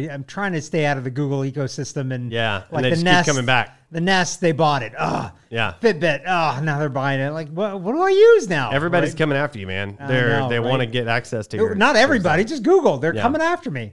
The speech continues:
Speaker 2: Well, speaking of
Speaker 1: I've
Speaker 2: the,
Speaker 1: got the
Speaker 2: the
Speaker 1: Android phone. I mean, come on, chill out now.
Speaker 2: s-, speaking of their devices, uh, next article, Google will replace home devices bricked due to latest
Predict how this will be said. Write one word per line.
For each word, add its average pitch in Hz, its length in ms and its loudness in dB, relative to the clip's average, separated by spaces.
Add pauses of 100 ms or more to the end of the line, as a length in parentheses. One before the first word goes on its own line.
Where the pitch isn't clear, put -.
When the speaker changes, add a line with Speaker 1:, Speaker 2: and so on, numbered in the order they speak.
Speaker 2:
Well, 156 160 2
speaking 247 380 0
of 165 80 2
Speaker 1:
I've 143 40 -2
Speaker 2:
the, 151 60 4
Speaker 1:
got 135 200 6
the - 80 -2
Speaker 2:
the 139 80 2
Speaker 1:
Android 170 340 0
phone. 311 260 0
I 254 60 -2
mean, 285 160 -4
come 277 180 -6
on, 311 220 -4
chill 277 240 -4
out 320 160 -6
now. 117 220 -8
Speaker 2:
s-, - 260 -20
speaking 214 320 -6
of 147 80 -4
their 131 80 0
devices, 107 720 -6
uh, 117 200 -4
next 131 280 -2
article, 131 300 -4
Google 175 340 0
will 175 160 -2
replace 165 460 -4
home 233 240 -2
devices 143 440 -2
bricked 226 520 0 (520)
due 170 160 4
to 175 60 2
latest 147 460 -2